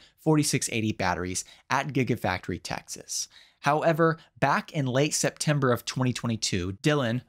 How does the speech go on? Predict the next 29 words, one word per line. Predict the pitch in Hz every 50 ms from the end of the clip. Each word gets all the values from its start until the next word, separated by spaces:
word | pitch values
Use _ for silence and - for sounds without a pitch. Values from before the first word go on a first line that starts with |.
| _
from | - 151 139 135
Electrified | 127 123 127 131 - - 131 - - 117 117 110
on | - 110 104 98
YouTube | 107 127 135 - - - 98 98 101 - _ _ -
mentioned | 123 135 156 185 175 165 - 110 95 104 110
in | - 123 135
a | 151 160
video, | 131 131 127 123 117 107 98 95 101 107 - - -
citing | - - - 131 127 131 143
info | 135 - 135 139 135 - 131 123 123
from | - - 123 113
one | 113 120 120
of | 120 113
his | - 113 98 -
sources, | - - 165 156 170 170 - - - 95 98 101 - - - - - -
that | - 120 - -
Tesla | - - 175 202 196 - - 175 156
was | 139 127 117 113 113
then | 135 175 196 196 180
producing | - - 160 147 156 175 190 202 - - - 104 104 113 - - - -
around | 127 123 123 117 113 117 120 -
ten | - - 185 214 220
thousand | 202 - 185 190 202 208 190 160 135 113 113 127 - - _
forty-six | _ - 156 160 165 165 - 170 165 -
eighty | - 165 147 143 123
battery | 110 - 156 139 147 147 135 120
cells | - - 104 92 95 -
per | - - - 123 127
day | 123 117 127 101 95 98 101